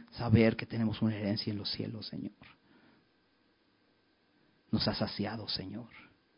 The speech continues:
Un día te veremos, Señor, porque mostraste misericordia para nosotros, Señor.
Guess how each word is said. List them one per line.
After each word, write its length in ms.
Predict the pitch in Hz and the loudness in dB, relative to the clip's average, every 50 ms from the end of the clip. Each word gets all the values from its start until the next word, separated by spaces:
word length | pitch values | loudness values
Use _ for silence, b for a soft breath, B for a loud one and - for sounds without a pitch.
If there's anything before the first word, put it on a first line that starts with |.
| b b b b b b b b b b b b _ _ _ | b b b b b b b b b b b b _ _ _
Un 140 | - 107 107 | 6 6 8
día 220 | 101 104 107 107 104 | 10 10 8 8 6
te 140 | - 107 101 | 4 0 0
veremos, 460 | 95 95 98 98 104 107 98 - - | 0 -2 -4 -2 -2 -2 -2 -4 -6
Señor, 400 | - - - - - - - - - | -8 -8 -10 -10 -12 -14 -16 -14 -2
porque 240 | - - - - 120 | 0 0 2 8 8
mostraste 640 | 113 113 104 - - 117 110 113 - - 120 110 B B B B B B B B - | 8 8 8 6 4 2 2 2 4 4 4 4 B B B B B B B B 4
misericordia 760 | 123 117 - 123 110 107 - - - 127 123 127 117 110 104 | 4 6 8 6 6 4 4 4 6 8 10 10 10 10 8
para 200 | - 110 104 107 | 6 4 4 2
nosotros, 520 | 107 107 101 - - 98 - - - - - | 0 0 -2 -2 -2 -4 -4 -6 -6 -6 -4
Señor. 300 | - - - - - | -4 -4 -6 -10 -12